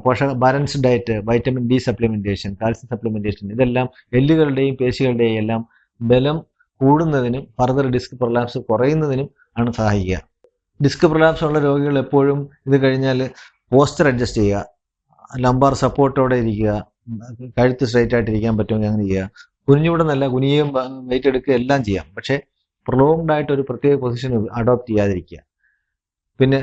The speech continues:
അത് സ്ഥിരമായി എയറോബിക് എക്സർസൈസ്, അതായത് നമ്മൾ ഹാർട്ടിനും ലങ്സിനും ഒക്കെ വ്യായാമം കിട്ടത്തക്കവണ്ണം സ്പീഡ് ജോഗ് ചെയ്യുകയോ സ്പീഡിൽ ഓടുകയോ അല്ലെങ്കിൽ കിടന്നിട്ട് അബ്ഡോമൻ സ്ട്രെങ്തൻ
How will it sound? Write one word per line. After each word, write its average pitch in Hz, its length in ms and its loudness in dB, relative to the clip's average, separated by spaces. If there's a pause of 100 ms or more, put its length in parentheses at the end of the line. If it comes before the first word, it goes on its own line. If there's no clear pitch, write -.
അത് 143 100 -4 (140)
സ്ഥിരമായി 151 560 2 (560)
എയറോബിക് 151 440 4
എക്സർസൈസ്, 101 440 -4
അതായത് 135 320 2 (360)
നമ്മൾ 143 180 2 (640)
ഹാർട്ടിനും 127 420 2
ലങ്സിനും 123 380 0
ഒക്കെ 127 160 2 (920)
വ്യായാമം 131 360 2
കിട്ടത്തക്കവണ്ണം 113 680 0 (680)
സ്പീഡ് 123 340 2 (640)
ജോഗ് 135 220 6
ചെയ്യുകയോ 120 280 2 (200)
സ്പീഡിൽ 123 340 2
ഓടുകയോ 120 360 0 (480)
അല്ലെങ്കിൽ 123 360 0
കിടന്നിട്ട് 123 380 0
അബ്ഡോമൻ 127 360 0 (220)
സ്ട്രെങ്തൻ 123 340 0